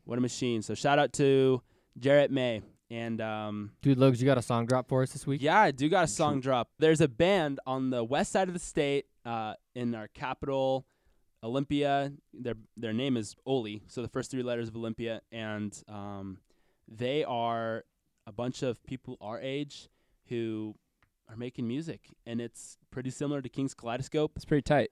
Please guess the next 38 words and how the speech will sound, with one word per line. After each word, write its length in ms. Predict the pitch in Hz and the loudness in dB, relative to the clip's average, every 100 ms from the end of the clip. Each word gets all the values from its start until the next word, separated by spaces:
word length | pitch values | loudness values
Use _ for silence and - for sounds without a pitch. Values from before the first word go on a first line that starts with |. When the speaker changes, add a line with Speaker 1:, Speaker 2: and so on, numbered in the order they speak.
| - | -4
Speaker 3:
You 120 | 104 | -2
showed 180 | 120 131 | 2 4
us 60 | |
a 20 | 117 | 4
Speaker 1:
And 60 | |
Speaker 3:
little 160 | 120 110 | 2 0
sample. 420 | - 113 113 135 | -2 -4 -4 -4
Speaker 1:
yeah, 160 | 131 131 | 0 2
Speaker 2:
Yeah, 160 | 165 | 4
it 60 | 131 | 4
was 140 | 151 | 4
really 180 | 123 135 | 6 6
Speaker 1:
they're 100 | 165 | 8
Speaker 2:
cool. 140 | 139 131 | 8 8
Speaker 1:
fun. 140 | 147 | 8
Speaker 3:
Grooving. 220 | 143 - - | 6 2 -6
Speaker 1:
So 600 | - 135 135 131 127 - - | 0 4 4 4 2 -2 -12
they 240 | 117 135 | -4 -2
just 220 | 147 156 | 0 -2
released 480 | 139 139 135 - - - | 0 0 0 -2 -12 -2
two 160 | 151 175 | 2 4
new, 360 | 170 156 151 - _ _ _ _ | 6 6 2 -2 _ _ _ _
uh, 280 | 120 113 107 - | -10 -8 -8 -4
two 140 | 151 | 2
new 100 | 160 | 4
songs, 600 | 160 165 147 147 147 - - _ _ _ - | 4 4 2 2 0 -4 -18 _ _ _ -16
Vapor, 720 | 113 135 160 165 165 165 156 | -4 -2 0 0 0 0 -4
which 200 | 117 110 127 | -8 -8 -6
I've 180 | 131 | -6
been 160 | 123 117 | -4 -6
just 200 | 107 - | -6 -8
jamming 360 | 131 123 123 120 | -4 -2 -2 -4
to, 320 | 127 123 120 _ _ _ | -4 -4 -6 _ _ _
and, 280 | 123 117 113 | -8 -4 -4
um, 460 | 107 104 104 104 101 _ _ _ | -4 -6 -6 -8 -10 _ _ _
and, 240 | 110 104 101 | -14 -10 -10
uh, 300 | 98 85 76 _ _ _ _ _ - - _ _ _ _ - | -10 -10 -14 _ _ _ _ _ -20 -20 _ _ _ _ -6
Garden. 480 | 143 135 123 101 | 2 2 2 -4